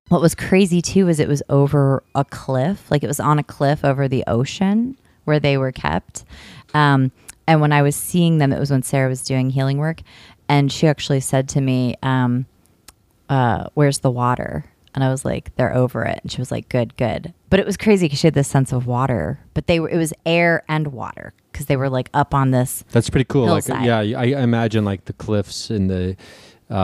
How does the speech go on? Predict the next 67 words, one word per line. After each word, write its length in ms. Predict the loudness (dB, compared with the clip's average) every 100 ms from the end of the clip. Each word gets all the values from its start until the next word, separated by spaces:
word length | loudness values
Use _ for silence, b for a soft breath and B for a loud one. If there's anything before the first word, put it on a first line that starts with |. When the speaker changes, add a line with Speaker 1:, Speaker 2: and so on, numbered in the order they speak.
| 0 0
Speaker 2:
of 240 | -4 0
Monterey, 560 | 2 4 4 2 2 -2
California, 680 | -4 -4 -2 0 2 4
where 80 | 4
Speaker 1:
Yeah. 460 | 4 4 4 4 2
Speaker 2:
Big 120 | 2
Little 240 | 2 2
Lies 440 | 0 0 -2 -4 -6
is 300 | -10 -12 -18 _
filmed. 200 | _ -2
Speaker 1:
Yeah. 580 | 0 2 2 2 2 0 0
Ooh, 120 | 0
I 140 | 2
wish 300 | 0 -2 -4
that's 200 | -6 -10 -8
where 80 | -4
my 160 | -4
inner, 180 | -2 -4 -2
I 140 | 0
would 160 | 2 2
love 280 | 0 0 0
to 140 | -4
raise 300 | 0 0 0
children, 420 | -2 0 2 0 0
Speaker 2:
Talk 120 | 0
Speaker 1:
inner 80 | 2
Speaker 2:
about 140 | 2
Speaker 1:
or 160 | 2 0
Speaker 2:
some 100 | -2
Speaker 1:
outer 180 | 0 0
Speaker 2:
swank, 320 | 2 0 0
Speaker 1:
there. 40 |
Speaker 2:
swank 380 | -6 -4 -2 -2
Speaker 1:
That 40 | -4
Speaker 2:
space 400 | -6 0 0 2
Speaker 1:
Big 140 | 0
Speaker 2:
up 60 | 0
Speaker 1:
Little 180 | 0 2
Speaker 2:
there. 80 | 0
Speaker 1:
Lies, 480 | 2 2 2 0
man, 180 | -2 -2
that's 160 | -2 -2
some 140 | -6
fantasy, 600 | -6 -4 -2 -2 -4 -6
right? 280 | -2 0 2
Speaker 2:
It's 80 | 2
a 20 |
great 240 | 2 2
show. 340 | 2 0 0 -2
Speaker 1:
It 160 | -4 -2 -2
is 140 | -4
so 200 | -2 0
Speaker 2:
I've 60 | 2
only 160 | 2
seen 240 | 2 0 0
this 140 | -2
Speaker 1:
good. 80 | -4
Speaker 2:
first 240 | -2 -2
season, 280 | -2 -4 -4
but 140 | -4 -4
it 80 |
was 140 | -6 -6
great. 260 | -6 -4 0
Speaker 1:
Um, 240 | 2 2
Sharp 280 | 2 2 2
Objects 420 | 2 2 -2 -2
is, 120 | -6